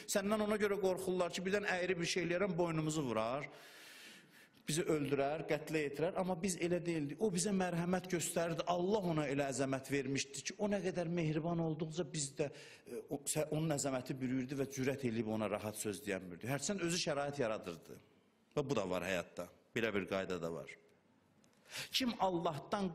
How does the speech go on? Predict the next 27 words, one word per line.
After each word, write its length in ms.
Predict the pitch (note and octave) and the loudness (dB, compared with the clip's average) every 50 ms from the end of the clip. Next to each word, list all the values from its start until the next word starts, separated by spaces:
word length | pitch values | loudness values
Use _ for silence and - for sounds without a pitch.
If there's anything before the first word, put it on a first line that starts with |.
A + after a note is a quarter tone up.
| - | 0
qorxsa, 500 | - E3+ D#3+ D#3 - - - - E3+ D3+ B2+ | 2 2 2 2 2 0 2 2 2 0 0
nə 180 | B2+ D3+ G#3 A3+ | 0 0 0 2
qədər 340 | G3+ G3+ F#3+ E3 E3 E3 D3+ D#3+ | 2 0 2 2 0 0 2 2
mehriban 580 | D#3+ D#3+ D3+ C#3 C#3 C#3+ C#3 C#3+ C#3+ C3+ C3+ - - | 2 2 2 2 2 2 2 0 0 -2 -2 0 2
olsa, 380 | D3+ D#3 C#3+ C#3+ - - G3 G3 - - - - | 2 2 2 2 0 0 0 -2 -4 -6 -4 -2
Allah 380 | F#3 E3+ E3 F3 F#3+ G3+ F#3 D#3+ - | 0 0 0 2 2 0 0 0 0
qəlblərə 500 | - F3 D#3+ D#3 D3 C#3+ D3 D3+ D3+ D#3+ | 0 0 0 0 0 0 2 2 2 2
onun 160 | D#3 D3+ C#3+ C3+ | 0 0 0 0
ehtiramını 480 | B2 A#2+ - C3 A#2+ A#2+ A#2 A#2 A#2 A#2+ G#2 | 0 0 0 0 0 2 0 0 0 0 0
salar. 360 | - A#2 G#2 G2 F#2 F2+ - - - - - _ _ _ _ _ _ _ _ _ _ _ _ _ _ _ - | 0 0 0 0 -2 -4 -6 -10 -14 -14 -18 _ _ _ _ _ _ _ _ _ _ _ _ _ _ _ -2
İnanın, 320 | F3+ F#3 G3 F3+ D#3+ D3 C3+ | 0 0 2 2 0 0 0
qızıl 260 | C3+ C3+ B2 C3 C3 | 0 2 2 0 2
qaydalar 480 | A2+ A#2 A#2 A2 G#2+ A2 A2 A2+ A2+ G2+ F#2+ | 2 0 0 2 2 0 0 0 -2 -2 0
deyirəm 280 | G2 F#2+ F2 F#2+ E2 - | 0 0 0 0 0 -2
sizə. 280 | - - F2+ F#2 F2 E2+ E2+ - - - - _ _ _ _ _ _ _ _ _ _ _ _ _ _ _ _ _ _ _ - | -4 -2 0 -2 -2 -2 -6 -14 -20 -20 -20 _ _ _ _ _ _ _ _ _ _ _ _ _ _ _ _ _ _ _ 0
Öz 140 | F3+ E3+ - | 0 2 2
sözüm 380 | - - D3+ C3+ C#3+ D3 C#3+ C#3 | 0 0 0 0 0 0 0 0
deyil 200 | D3 C#3+ B2+ A2 G#2+ | 0 0 0 0 0
deyə 120 | C3 B2 | 0 0
bunları 280 | B2 C#3 C#3+ D3 D#3 D3+ - - - - - - - - - _ | 2 2 2 2 0 -2 -6 -10 -14 -14 -16 -16 -18 -20 -8 _
özüm 320 | - F3 D#3+ D3+ E3+ F3+ F3 - | 0 2 2 2 2 0 2 2
oxuyanda 480 | D#3+ D3+ - - E3 D3+ D3 D3+ D#3+ E3+ | 2 2 2 2 0 0 2 2 2 2
o 80 | D#3 | 2
qədər 260 | C3+ C#3 B2+ C3 B2 B2+ | 2 2 2 2 2 2
ləzzət 300 | B2+ A2+ A#2 A#2 - - | 0 0 0 0 0 2
alıram 340 | A2+ A2+ A2+ G#2+ A2 G#2+ G#2 | 2 2 2 2 0 -2 -2
ki, 260 | - - - C#3 C#3+ | -4 -4 -4 -2 -2